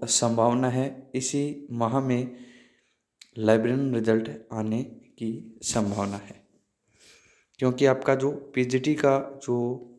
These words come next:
एग्जाम हुआ था, सॉरी, टीजीटी का,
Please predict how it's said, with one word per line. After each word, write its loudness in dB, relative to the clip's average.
एग्जाम 4
हुआ -2
था, -6
सॉरी, 2
टीजीटी 0
का, -8